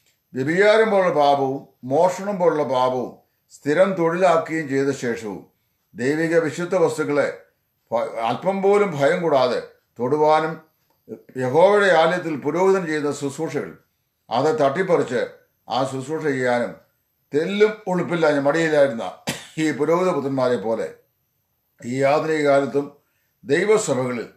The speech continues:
വിശുദ്ധ വസ്തുക്കൾ തൊടുവാനോ അല്ലെങ്കിൽ ആ ശുശ്രൂഷകൾ ചെയ്യുവാനോ പാടില്ലാത്ത ആളുകൾ അശേഷം ദൈവഭയമില്ലാതെ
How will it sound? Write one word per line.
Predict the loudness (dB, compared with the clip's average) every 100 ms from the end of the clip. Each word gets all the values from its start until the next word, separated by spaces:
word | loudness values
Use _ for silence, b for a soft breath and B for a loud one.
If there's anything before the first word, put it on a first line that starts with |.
| _ _ _ _ _
വിശുദ്ധ | -8 -6 -2
വസ്തുക്കൾ | 0 0 -2 -4 -2 -4 -6 -16 _ _ _ _
തൊടുവാനോ | -4 2 6 6 6 0 -2
അല്ലെങ്കിൽ | -2 0 0 -4 -6 -2
ആ | 0 0
ശുശ്രൂഷകൾ | -4 -4 -6 -4 -4
ചെയ്യുവാനോ | -4 -4 0 2 4 4
പാടില്ലാത്ത | 4 2 2 0 -2 -4 -12 -20 _ _ _ _ _ -2
ആളുകൾ | 0 2 0 -4 -8 -10
അശേഷം | -8 -4 -4 -4 -4 -2
ദൈവഭയമില്ലാതെ | 0 2 2 2 0 0 0 0 -4